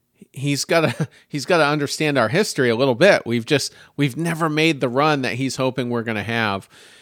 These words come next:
And, uh, as our resident defense, Red Sox defense attorney, Andrew, uh, will point out on some shows, is that we've been injured this year. And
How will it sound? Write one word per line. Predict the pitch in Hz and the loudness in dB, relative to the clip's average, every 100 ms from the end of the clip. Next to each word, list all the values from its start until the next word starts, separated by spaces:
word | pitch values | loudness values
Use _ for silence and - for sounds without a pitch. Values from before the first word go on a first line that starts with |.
| - _ _ - | -20 _ _ -6
And, | 135 127 127 127 123 | -2 2 2 0 0
uh, | 131 127 123 120 98 | 2 4 4 2 -2
as | - 147 160 | 2 4 6
our | 196 180 | 6 6
resident | 151 165 156 165 156 147 135 123 - - - _ _ - - _ _ _ _ _ _ _ _ _ - | 6 6 6 2 2 4 2 -2 -8 -12 -14 _ _ -20 -20 _ _ _ _ _ _ _ _ _ -6
defense, | 131 - 156 151 - | -2 4 4 2 -2
Red | 151 143 - | 2 2 6
Sox | 151 143 - | 6 6 2
defense | 127 143 139 - | -2 0 0 -2
attorney, | 110 120 113 110 | -2 0 0 0
Andrew, | 123 123 110 104 101 - | 0 2 2 0 -2 -12
uh, | - 107 104 95 - | -4 0 0 -2 -8
will | 113 113 | -6 -4
point | 101 120 110 | -4 -4 -2
out | 107 110 - | 0 -2 -4
on | 110 104 | -6 -6
some | - 113 107 | -6 -6 -6
shows, | - 107 107 107 - _ _ _ _ _ | -2 0 0 -4 -10 _ _ _ _ _
is | 127 110 | -6 -2
that | 123 120 117 110 | 2 4 2 0
we've | 143 147 147 | 0 0 2
been | 156 | 0
injured | 151 143 127 | 0 0 -2
this | 110 104 | -2 -6
year. | 107 101 95 98 - | -4 -4 -4 -8 -8
And | 113 113 110 110 107 - | -4 -2 -2 -6 -8 -12